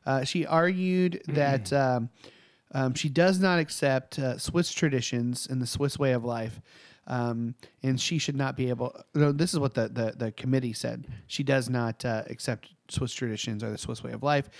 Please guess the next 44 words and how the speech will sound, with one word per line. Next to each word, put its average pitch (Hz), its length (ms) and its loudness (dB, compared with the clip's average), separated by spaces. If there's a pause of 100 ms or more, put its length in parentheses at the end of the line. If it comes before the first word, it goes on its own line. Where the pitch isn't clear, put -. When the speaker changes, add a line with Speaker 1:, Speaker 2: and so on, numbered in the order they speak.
(160)
Speaker 1:
She - 140 -8
should 139 240 2
not 127 240 -2
be 123 180 4
able 120 140 6
to - 100 -10
Speaker 2:
So - 40 -8
Speaker 1:
become 120 180 -2
Speaker 2:
she 127 60 2
Speaker 1:
an 123 80 6
Speaker 2:
doesn't 117 260 4
Speaker 1:
official 131 440 2
Speaker 2:
jam 117 120 6
Speaker 1:
ma- 113 60 4
Speaker 2:
her 113 120 4
face 101 460 2
in 104 120 0
a 98 80 2 (380)
Speaker 1:
Yep. - 240 10
Speaker 2:
bowl 120 300 8
of 107 100 4
melted 101 460 4
cheese 104 400 2
and 104 100 -2
call 107 220 0
it - 100 -6
fondue. 101 520 2
Speaker 1:
She 131 200 6
said, 156 500 4
Speaker 2:
<laughs> - 800 0
Speaker 1:
uh, 135 260 4 (100)
Speaker 2:
That's - 320 -12
Speaker 1:
so 156 140 8
Speaker 2:
like 175 180 6
the, 175 360 2 (460)
the, 156 140 2 (240)
the 123 180 -2
apex 117 560 4
of 110 140 -2
Swiss 113 320 4
culture. - 580 -6 (480)
Speaker 1:
Uh, 139 240 2
Miss 160 220 2
Holton 147 400 2